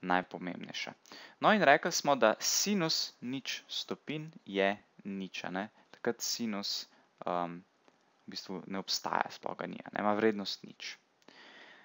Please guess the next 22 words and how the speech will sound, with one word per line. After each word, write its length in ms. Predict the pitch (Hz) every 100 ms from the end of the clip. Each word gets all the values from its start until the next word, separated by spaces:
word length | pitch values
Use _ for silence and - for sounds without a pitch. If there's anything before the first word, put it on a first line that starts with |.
| - _ _
Ko 100 | -
je 80 | 175
kot 300 | 208 220 - -
sinus 520 | - - 202 190 -
alfa 540 | 127 131 151 - 117 98 -
trideset, 560 | 120 104 123 - -
smo 160 | - 143
zdaj 160 | 131 160
že 280 | 139 127 120
nekajkrat 540 | 135 - 139 120 107
videli, 480 | 135 135 117 - 101
je 240 | 104 117 - _ _ _ -
sinus 840 | - - - 110 95 95 - - - _
ena 400 | 98 95 - - - _ _
polovica. 600 | - 101 101 95 - - - _ _ _ _ _ _ _ _ - - - - -
Pri 120 | 135 -
petinštiridesetih 880 | 202 220 - 170 160 160 - 127 -
stopinjah 720 | - 98 - 160 127 104 131 - - - -
je 360 | 107 110 120 127
sinus 720 | - - 127 104 117 - - - _ _ _ _ _ _ _ _ _ _ _ _ _ _ _ _ _ _ _ - -
koren 320 | 104 101 95
dva 400 | 90 92 110